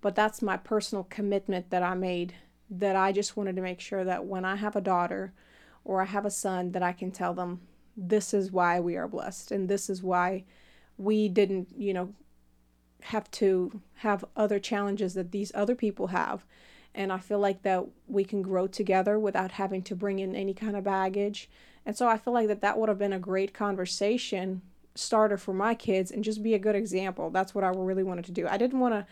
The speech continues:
have to tell them not to do what I did.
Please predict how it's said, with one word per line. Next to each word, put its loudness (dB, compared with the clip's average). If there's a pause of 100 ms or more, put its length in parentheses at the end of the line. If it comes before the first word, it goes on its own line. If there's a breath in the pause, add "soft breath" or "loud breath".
(300 loud breath)
have 0
to -2
tell 4
them 2 (260)
not 4
to 2
do 6
what 2
I 4 (180)
did. 2